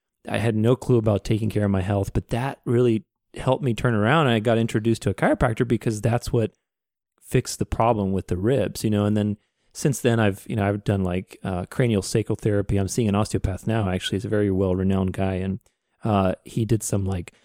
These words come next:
facial manipulation with, with some of the bones in the face, and he was explaining to me how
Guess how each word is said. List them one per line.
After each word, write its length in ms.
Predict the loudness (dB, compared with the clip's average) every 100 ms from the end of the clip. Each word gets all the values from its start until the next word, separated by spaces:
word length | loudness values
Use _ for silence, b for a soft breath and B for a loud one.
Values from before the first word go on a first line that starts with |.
| b
facial 560 | -8 0 2 2 2 2
manipulation 840 | 2 2 2 2 2 0 -2 -4 -2
with, 280 | -2 -4
with 160 | -6 -4
some 180 | -2 0
of 60 |
the 80 | -2
bones 420 | 0 2 2 0
in 80 | -2
the 60 | -2
face, 420 | 0 0 0 0
and 60 | 0
he 40 | 2
was 120 | 0
explaining 420 | -2 -2 0 0
to 40 | 0
me 80 |
how 340 | 0 0 0